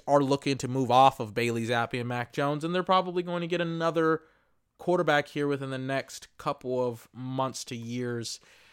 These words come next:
because, and they should look to get another quarterback in the next couple of months. They should look to get, whether it's Caleb Williams or Michael Penix Junior or Drake Maye.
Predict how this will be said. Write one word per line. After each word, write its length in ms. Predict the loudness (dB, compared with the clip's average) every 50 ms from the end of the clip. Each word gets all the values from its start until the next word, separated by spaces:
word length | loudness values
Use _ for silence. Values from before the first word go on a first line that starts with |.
| _ _ _ _ _ -6
because, 760 | -6 -6 -2 0 2 4 4 4 4 4 2 2 0 -2 -4
and 140 | -2 0 2
they 80 | 2
should 280 | 2 4 2 2 4 4
look 200 | 4 4 4 2
to 100 | -2 -4
get 100 | -2 -2
another 240 | 0 0 -2 -2 -2
quarterback 420 | -2 -2 -2 -2 -2 -4 -6 -6
in 60 | -6
the 60 | -8 -8
next 240 | -10 -10 -12 -12
couple 400 | -12 -12 -12 -12 -12 -12 -12 -14 _ -12
of 380 | -10 -10 -8 -8 -10 -12 -16 -20 -18
months. 400 | -14 -14 -14 -14 -14 -14 -16 -14
They 140 | -10 -8 -6
should 240 | -6 -4 -4 -4 -4
look 140 | -4 -4 -6
to 80 | -8
get, 320 | -6 -4 -4 -4 -4 -6 _ _ _ _ _ _ _ _ _
whether 300 | 0 0 2 2 2 0
it's 140 | 0 -2 -2
Caleb 380 | 2 4 6 6 6 6 6
Williams 560 | 6 8 8 8 6 4 2 0 -2 -6 -8 -6 -2
or 220 | 0 2 2 2
Michael 300 | 4 6 6 6 6 2
Penix 340 | 0 0 -2 -2 -2 -6 -6
Junior 400 | -6 -6 -6 -4 -4 -4 -6 -6 -8 -10
or 100 | -12 -6
Drake 300 | 0 2 2 2 0 -2
Maye. 440 | -2 -2 -2 0 0 -2 -2 -4